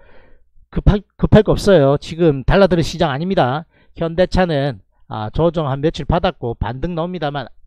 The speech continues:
아직 부담스러워요. 이십 일 인근까지 다들 기다리시기를 권유드립니다. 자, 중국의 양재츠,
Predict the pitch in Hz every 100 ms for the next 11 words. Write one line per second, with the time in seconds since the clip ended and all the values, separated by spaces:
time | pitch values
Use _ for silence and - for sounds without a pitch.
0 | _ - 190 175 - - 170 175 151 117
1 | 104 117 160 190 - 214 226 214 190 190
2 | 165 139 147 175 - 190 190 180 165 151
3 | 143 156 156 170 139 113 123 151 _ _
4 | _ _ _ _ _ _ _ _ _ _
5 | _ _ _ _ _ _ _ _ _ _
6 | _ 165 135 123 _ _ 185 202 185 147
7 | 151 190 180 202 190 _ - 143 -